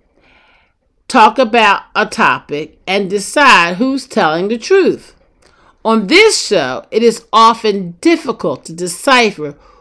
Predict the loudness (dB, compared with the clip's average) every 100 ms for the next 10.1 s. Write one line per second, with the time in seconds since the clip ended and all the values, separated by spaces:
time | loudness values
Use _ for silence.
0 | _ _ 0 2 2 0 -4 0 0 0
1 | -4 -4 -2 -2 -4 -10 -10 -6 -6 -6
2 | -14 -6 0 2 2 -4 -4 -4 -2 -2
3 | -2 -2 -6 -6 -6 -6 -10 -16 -6 -4
4 | -4 -8 -8 -6 -8 -8 -8 -8 -12 -4
5 | 0 2 0 -2 2 2 2 0 0 0
6 | 0 -2 -6 -6 -6 -6 -8 -8 -8 -10
7 | _ -6 -2 0 2 2 0 -4 0 0
8 | 0 -6 -6 -6 -8 -10 -6 -6 -6 -8
9 | -8 -8 -10 -10 -12 -2 0 0 -2 -6
10 | -10